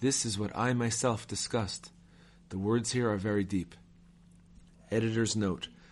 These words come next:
Look carefully at the lesson discussed here, Likutei Moharan two seventy-eight,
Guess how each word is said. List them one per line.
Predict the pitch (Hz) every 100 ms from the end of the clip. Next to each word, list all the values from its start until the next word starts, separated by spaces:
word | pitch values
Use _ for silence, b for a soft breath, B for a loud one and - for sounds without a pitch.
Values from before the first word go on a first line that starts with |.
| B
Look | 147 160 -
carefully | 143 127 - 98 95
at | 92
the |
lesson | 101 107 - 104
discussed | 98 - 120 113 -
here, | 92 80
Likutei | 85 98 110 113
Moharan | 117 113 110 110 107 104
two | - 117 92
seventy-eight, | - 104 98 101 107 104 71